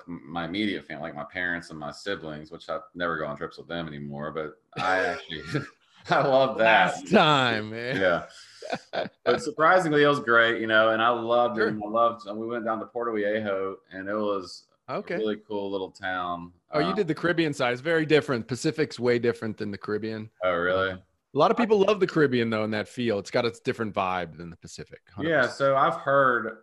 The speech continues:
Speaker 1: um, from my sister and from people down there that I've met that I should check out the Pacific side. But it's
Speaker 2: For
Speaker 1: just
Speaker 2: sure.
Speaker 1: like,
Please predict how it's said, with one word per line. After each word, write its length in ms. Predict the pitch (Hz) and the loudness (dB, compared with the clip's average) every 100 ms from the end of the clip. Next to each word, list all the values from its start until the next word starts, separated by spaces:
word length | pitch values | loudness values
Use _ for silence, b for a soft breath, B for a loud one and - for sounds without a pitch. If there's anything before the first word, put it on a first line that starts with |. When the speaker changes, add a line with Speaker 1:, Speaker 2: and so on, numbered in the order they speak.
| - | -6
Speaker 1:
um, 480 | 107 104 104 98 | -2 -2 -4 -6
from 160 | - 147 | -6 -2
my 100 | 113 | -2
sister 380 | 113 117 - 120 | -4 -12 -10 -8
and 180 | 120 113 | -8 -10
from 260 | 107 107 - | -10 -10 -10
people 240 | 117 104 | -12 -10
down 280 | 90 101 107 | -4 -2 -2
there 120 | 95 | -2
that 100 | 90 | -4
I've 140 | 87 85 | -4 -4
met 380 | 98 95 92 90 | -4 -4 -4 -8
that 100 | 87 | -8
I 100 | 92 | -8
should 180 | 87 | -10
check 260 | 82 107 98 | -8 -8 -6
out 160 | 90 - | -6 -8
the 60 | |
Pacific 500 | - - - 92 85 | -20 -20 -16 -14 -14
side. 400 | - 82 78 82 | -10 -6 -4 -6
But 140 | 95 98 | -6 -8
it's 140 | 98 | -6
Speaker 2:
For 60 | 113 | -6
Speaker 1:
just 80 | 117 | -4
Speaker 2:
sure. 100 | |
Speaker 1:
like, 120 | 107 | -4